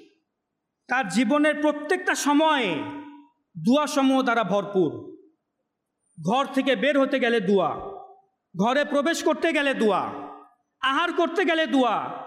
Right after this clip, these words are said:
আহার শেষ হবার পর দোয়া, হাত ধুতে গিয়ে দোয়া, তেল লাগাইতে গিয়ে দোয়া, আয়না দেখতে গিয়ে দোয়া, চুল আঁচড়াইতে গিয়ে দোয়া, কাপড় জামা প-, পরিধান করতে গিয়ে দোয়া। মানে প্রিয় নবীর জীবনে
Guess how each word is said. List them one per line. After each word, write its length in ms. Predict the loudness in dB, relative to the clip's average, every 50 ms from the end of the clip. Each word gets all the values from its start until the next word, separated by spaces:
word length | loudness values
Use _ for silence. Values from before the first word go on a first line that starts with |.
| -16 -20 -18 -10 -4
আহার 220 | -2 0 0 0 0
শেষ 360 | 0 0 0 0 0 0 0
হবার 180 | 2 2 0 0
পর 220 | 2 2 2 2
দোয়া, 640 | 2 2 2 2 2 2 0 -2 -4 -6 -8 -12 -14 -16 -18 -18 -8 -4
হাত 200 | -2 -2 -2 -2
ধুতে 340 | 0 0 0 2 2 0 2
গিয়ে 220 | 4 4 2 2
দোয়া, 440 | 2 2 2 2 2 2 0 -2 -4 -8 -14 -16 -18 -20 -20 _ _ _ 0
তেল 180 | 2 2 4 4
লাগাইতে 480 | 4 2 2 0 0 0 0 0 2
গিয়ে 200 | 2 2 2 2
দোয়া, 560 | 2 2 2 2 2 0 -2 -4 -8 -12 -14 -16 -18 -20 -16 -6 -4
আয়না 320 | -2 0 2 2 2 2
দেখতে 340 | 2 0 -2 0 0 0 2
গিয়ে 220 | 4 4 2 2
দোয়া, 500 | 0 2 0 2 2 0 -2 -4 -8 -12 -16 -18 -20 -20 -20 _ _ _ _ _ 2
চুল 180 | 2 4 4
আঁচড়াইতে 520 | 4 2 0 0 0 0 0 2 2 2 2
গিয়ে 220 | 4 2 2 2
দোয়া, 420 | 2 2 2 2 2 0 -2 -4 -8 -10 -12 -14 -16 -18 -20 -20 _ -4
কাপড় 400 | -2 -2 -2 0 2 2 2 2
জামা 320 | 2 0 2 2 2 0 0 0
প-, 500 | 0 0 0 0 -2 -6 -8 -8 -6 -2
পরিধান 380 | 0 2 2 2 2 2 0 2 2
করতে 280 | 0 -2 0 0 0
গিয়ে 200 | 0 2 0 0
দোয়া। 300 | 0 0 0 0 2 0 -2 -4 -6 -10 -14 -18 -20 -20 -20 _ _ _ _ _ _ -6
মানে 100 | -6 -6
প্রিয় 340 | -2 0 0 2 2 2
নবীর 460 | 2 2 2 2 2 2 2 2 0 2
জীবনে 640 | 2 2 2 2 2 2 2 2 2 0 -2 -4